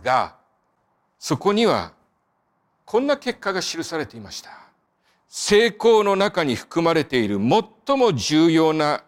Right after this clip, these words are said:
要素は上位三つ。What do you think?一、信仰。二、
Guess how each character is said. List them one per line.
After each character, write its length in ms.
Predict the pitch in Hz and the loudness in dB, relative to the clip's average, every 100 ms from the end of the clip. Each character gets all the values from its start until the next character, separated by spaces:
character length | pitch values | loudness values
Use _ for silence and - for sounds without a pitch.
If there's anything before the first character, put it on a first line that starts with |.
| - | -6
要 300 | 160 214 160 | 0 0 0
素 240 | - 95 | -8 -10
は 260 | 95 110 - _ _ _ _ _ _ _ _ - | -8 -8 -10 _ _ _ _ _ _ _ _ -10
上 280 | 110 185 160 | -2 0 0
位 100 | 113 | -2
三 180 | 110 | -8
つ。 300 | 110 - 107 - _ _ _ _ _ _ _ _ _ _ - | -12 -18 -20 -20 _ _ _ _ _ _ _ _ _ _ -8
What 220 | 160 143 | -8 -4
do 40 | 185 | -6
you 40 | |
think? 300 | 175 160 90 - _ _ _ _ _ _ _ - | -4 -8 -10 -16 _ _ _ _ _ _ _ -18
一、 360 | - - 165 - _ _ _ _ _ _ _ _ _ _ | -10 -6 -6 -8 _ _ _ _ _ _ _ _ _ _
信 320 | - - 131 | -10 -6 -6
仰。 260 | 123 107 92 _ _ _ _ _ _ _ _ - | -8 -10 -10 _ _ _ _ _ _ _ _ -6
二、 320 | 120 208 | -2 -2